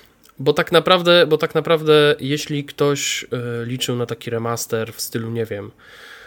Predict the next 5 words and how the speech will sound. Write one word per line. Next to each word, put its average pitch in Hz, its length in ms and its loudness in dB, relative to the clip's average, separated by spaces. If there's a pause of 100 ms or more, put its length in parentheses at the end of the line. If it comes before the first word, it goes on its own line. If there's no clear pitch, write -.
(380)
e, 113 540 -6 (760)
no 165 140 2
powiedzmy, 175 680 2
chociaż 175 200 -4
nie, 147 220 6